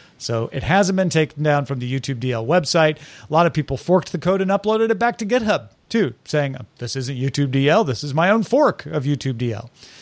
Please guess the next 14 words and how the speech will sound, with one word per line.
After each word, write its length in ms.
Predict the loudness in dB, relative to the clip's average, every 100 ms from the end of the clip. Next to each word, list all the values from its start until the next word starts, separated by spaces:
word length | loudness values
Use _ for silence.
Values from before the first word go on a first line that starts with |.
| -20 -20 -20 -18 -2
Uh, 220 | 2 2
in 80 | 2
fact, 360 | 2 2 0 -4 _ -2
a 100 | -2
Twitter 520 | 0 -2 2 2 4 2
user 680 | 2 0 0 -2 -2 -2 -4 _ -4
got 260 | 0 0 0
really 600 | -2 2 4 4 2 0
interested, 800 | 0 -2 0 -4 -4 -4 -4 -6 _ _ -4
uh, 300 | 0 0 -2
and 300 | 0 0 0
created 720 | -2 0 2 2 2 0 0 -4 _ _ _ _ _ -6
images 800 | -2 2 0 0 -8 -8 -8 -8 _ _ _ _ -12
that 400 | -2 0 0